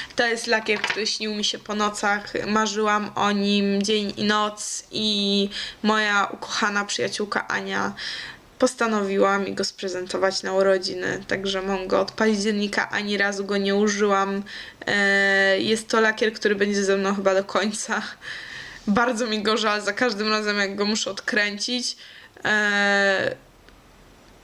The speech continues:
i chyba tylko dlatego, że w sumie ta cena jest taka wysoka. Czterdzieści trzy złote, jak widzę. E, no i takim drugim lakierem, który mi się śnił po nocach i nie wiedziałam, czy mam go kupić, czy mam go nie kupić,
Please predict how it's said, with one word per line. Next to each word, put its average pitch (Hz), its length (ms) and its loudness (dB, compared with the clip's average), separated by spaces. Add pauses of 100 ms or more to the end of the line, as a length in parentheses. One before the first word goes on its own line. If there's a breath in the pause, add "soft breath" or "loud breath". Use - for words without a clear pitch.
(540)
i - 40 0
chyba 247 300 2
tylko 233 260 -6
dlatego, 196 520 2
że 196 260 2
w 202 80 -4
sumie - 280 -4
ta - 160 -4
cena - 340 -8
jest - 180 -10
taka - 260 -4 (100)
wysoka. - 380 -6 (600 loud breath)
Czterdzieści 208 640 -6
trzy - 220 -4
złote, - 320 -6
jak - 180 -8
widzę. - 200 -10 (1300 loud breath)
E, 285 280 0
no 339 200 0 (200)
i 349 120 2
takim 269 680 2
drugim 277 480 4
lakierem, 254 600 2
który 254 280 2
mi 254 100 2
się 254 180 -2
śnił 262 280 -2
po 233 180 -4
nocach 240 640 0
i 226 120 -2
nie 240 140 0
wiedziałam, 208 400 0
czy 208 120 -6
mam 240 180 2
go 247 140 6
kupić, 208 340 -2
czy - 80 -6
mam 196 200 -2
go 302 140 4
nie 277 140 2
kupić, 226 380 0